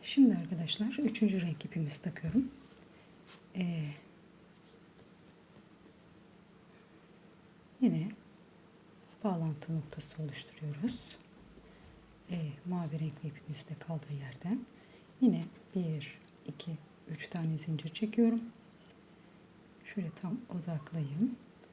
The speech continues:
Üç zincir çekiyorum. Elimle ipleri sağlamlaştırıyorum. Bu ipler zaten burada kalsın. Önemli değil. Sonra battaniye yapacaksak, e, ya dikiş yapacağız ya da, ım, tığlama yapacağız arkadaşlar.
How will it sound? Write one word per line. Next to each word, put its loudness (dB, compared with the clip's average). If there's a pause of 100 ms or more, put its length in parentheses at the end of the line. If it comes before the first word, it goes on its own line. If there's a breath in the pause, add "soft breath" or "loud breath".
(420)
Üç 2
zincir 0
çekiyorum. -2
Elimle 4
ipleri -2
sağlamlaştırıyorum. 4
Bu 8
ipler 2
zaten -2
burada -2
kalsın. 0
Önemli 2
değil. 6
Sonra 4
battaniye 0
yapacaksak, -4 (680 loud breath)
e, 8
ya 10
dikiş 0
yapacağız 0
ya 4
da, 0
ım, 4
tığlama 6
yapacağız -4
arkadaşlar. -6